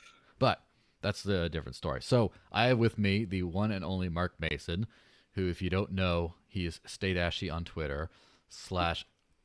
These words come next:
just about every good, awesome, and spicy tweet from the official Dash account that has happened.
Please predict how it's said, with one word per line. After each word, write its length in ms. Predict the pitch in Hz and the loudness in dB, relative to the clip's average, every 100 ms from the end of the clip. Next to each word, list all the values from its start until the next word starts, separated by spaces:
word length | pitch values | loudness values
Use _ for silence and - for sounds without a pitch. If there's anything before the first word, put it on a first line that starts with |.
| _ | _
just 240 | 104 107 - | -6 -6 -4
about 300 | 98 90 - | 0 0 -2
every 320 | 101 95 95 80 | -4 -2 -4 -4
good, 360 | - 104 92 92 _ _ _ _ _ - | 0 2 2 -4 _ _ _ _ _ -6
awesome, 560 | 92 90 - 101 95 98 - 95 | 0 0 0 -4 -2 -4 -8 -10
and 160 | 85 | -10
spicy 840 | - - _ 117 110 - 95 110 - - | -10 -20 _ -2 -2 -4 -6 -8 -10 -12
tweet 320 | - 92 - | -4 -4 -4
from 260 | - 92 85 | -6 -6 -4
the 200 | 82 - | -6 -8
official 340 | - 104 92 | -6 -4 -4
Dash 340 | 85 85 - - - | -4 -4 -6 -12 -14
account 360 | - 80 69 | -6 -6 -4
that 120 | 80 | -8
has 80 | 73 | -8
happened. 480 | - 69 - 107 143 | -8 -8 -4 -4 -4